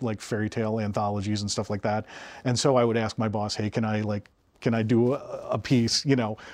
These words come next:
one, one, one illustration in a book of, with three hundred pages, you know, is not a big deal." So I would occasionally get to practice doing illustrations in those books, and that sort of helped me build up a portfolio and helped me learn what not and what, you know, what to do and what not to do. And so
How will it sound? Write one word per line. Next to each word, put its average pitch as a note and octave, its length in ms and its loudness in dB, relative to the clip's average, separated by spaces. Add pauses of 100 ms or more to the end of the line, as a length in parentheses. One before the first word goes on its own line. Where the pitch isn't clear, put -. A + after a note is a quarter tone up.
(120)
one, D3+ 280 4
one, C#3+ 520 6
one D#3 160 6
illustration C#3 600 6
in A#2+ 100 4
a A2+ 60 2
book B2 200 2
of, B2 300 -2
with A#2+ 220 2
three C3 140 4
hundred A2 220 2
pages, A2 360 0
you A2+ 80 0
know, G#2+ 280 -4 (140)
is A#2 220 -4
not A2+ 160 0
a - 20 -4
big G#2 180 -2
deal." C3 440 2 (240)
So E3 180 6
I E3+ 80 10
would D#3+ 140 8
occasionally D3+ 680 6 (260)
get D3 160 6
to C3 60 -2
practice B2 420 4
doing A#2+ 200 4
illustrations A#2+ 640 4
in A2+ 80 4
those A#2 240 2
books, A2+ 280 0
and A2+ 120 0
that A2 180 -2
sort A2+ 200 -2
of G2+ 180 -4 (380)
helped D3 180 4
me C#3 80 4
build C3+ 200 6
up B2 140 4
a A#2 60 -6
portfolio C#3+ 800 4
and A#2 100 2
helped A#2 200 0
me A2+ 140 2
learn A2 320 0
what A2 220 -4
not A2 240 0
and A2 360 -2
what, A2+ 220 -4 (260)
you B2 120 -2
know, G#2 80 -2
what G#2+ 180 -2
to A#2+ 80 0
do B2 160 6
and A#2 100 4
what A#2+ 140 -2
not D#3+ 220 4
to D3 60 -6
do. C#3 240 4
And A#2 100 2
so A2+ 320 0